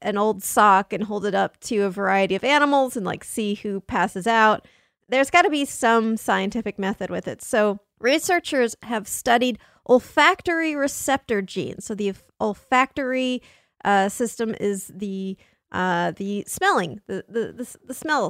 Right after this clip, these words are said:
the sniffer. And we have genes that will have genetic information relating to our olfactory receptors. So there are a variety of mammalian species that researchers have looked at,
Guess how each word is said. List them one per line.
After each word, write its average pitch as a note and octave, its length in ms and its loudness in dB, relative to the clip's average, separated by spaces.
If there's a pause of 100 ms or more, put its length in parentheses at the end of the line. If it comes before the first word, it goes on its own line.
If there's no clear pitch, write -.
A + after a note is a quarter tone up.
(140)
the A#3 100 -6
sniffer. - 420 -8 (400)
And A#3 480 2 (140)
we C4+ 180 0
have A#3 280 -2
genes A#3 640 -6 (100)
that G3+ 460 -2
will G3+ 460 -4
have G3 520 -6 (200)
genetic A#3 440 0
information B3 600 -4
relating G#3+ 560 -2
to G3+ 400 -6
our F#3+ 340 -2 (400)
olfactory G3 760 0
receptors. C#3 960 -6 (300)
So G#3+ 440 0 (600)
there B3 420 0
are A#3+ 380 6
a B3 100 4
variety B3+ 760 4
of A3 260 0
mammalian A3+ 540 2
species A3+ 760 -2
that G3 220 2
researchers G3 600 -6
have G3 180 -6
looked G3 240 -4
at, E3+ 280 -2